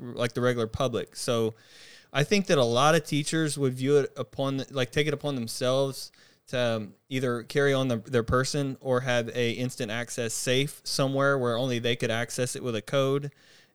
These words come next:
And to make it even easier, uh, we could, uh, I think if you wanted to get the state involved with this, uh, a state, a state solution would be to use funding to, uh, for training. I,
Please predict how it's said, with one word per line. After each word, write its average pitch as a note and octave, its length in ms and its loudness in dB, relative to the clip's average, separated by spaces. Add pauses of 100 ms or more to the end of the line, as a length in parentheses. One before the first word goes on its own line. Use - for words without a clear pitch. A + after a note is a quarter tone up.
(140)
And A#2+ 380 2 (260)
to D3 100 -4
make D3+ 200 2
it D3+ 80 0
even C#3+ 220 0
easier, C#3+ 640 0
uh, A#2 280 0 (300)
we C3 120 -4
could, C3 180 -2 (260)
uh, B2 120 -2
I B2+ 40 0
think C3 240 -4 (200)
if B2 140 -10
you C3 80 -4
wanted C#3 240 -2
to C3 60 0
get C3 160 -8
the B2 80 -6
state C3+ 280 -2
involved B2 360 0
with A#2 100 -8
this, A#2 240 -6
uh, A#2+ 80 -6
a A2 120 -8
state, - 580 -4 (100)
a - 40 -6
state - 420 -2
solution A#2+ 540 -4
would A#2+ 160 -6
be A#2 180 -4
to A#2 360 -4 (380)
use A#2+ 220 -4
funding B2+ 440 -2
to, A#2 580 -4
uh, G#2+ 160 -4 (180)
for A#2 140 -6
training. G#2+ 560 -6
I, - 100 -16